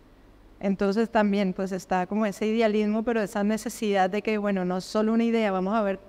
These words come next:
cómo podemos llevarla a cabo y que suceda. Entonces, y para mí también el ser artista pasa también por eso, o sea,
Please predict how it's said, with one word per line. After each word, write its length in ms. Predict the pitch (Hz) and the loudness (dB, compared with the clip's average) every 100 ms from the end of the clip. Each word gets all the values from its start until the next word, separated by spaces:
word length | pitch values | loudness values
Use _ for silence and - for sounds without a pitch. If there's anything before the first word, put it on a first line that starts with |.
| - | -2
cómo 280 | 233 247 247 | 2 2 2
podemos 380 | 247 226 208 | 2 2 2
llevarla 340 | 208 233 196 196 | 2 2 0 -2
a 40 | |
cabo 400 | - 220 220 247 | 0 0 2 0
y 100 | 247 | -2
que 160 | 214 214 | -4 -8
suceda. 640 | - 190 - 202 185 175 - - - - - - - | -8 -8 -4 -2 -2 -4 -8 -20 -20 -20 -20 -20 -14
Entonces, 720 | - 196 208 202 214 240 240 - | -6 -2 0 0 2 2 0 -4
y 120 | 247 | -2
para 280 | - 226 220 | 2 2 4
mí 260 | 214 220 226 | 2 2 2
también 340 | 254 254 262 | 2 4 2
el 100 | 269 | 0
ser 200 | - 262 | -2 -2
artista 680 | 254 254 262 262 - 269 - - - - - - - - | -2 -2 -4 -2 -2 -2 -4 -10 -20 -20 -20 -20 -20 0
pasa 280 | 233 233 - | 2 4 2
también 320 | 262 226 190 | 4 4 2
por 160 | 202 214 | 0 0
eso, 280 | 208 - 180 | 0 -4 -6
o 40 | |
sea, 200 | 196 185 | -4 -4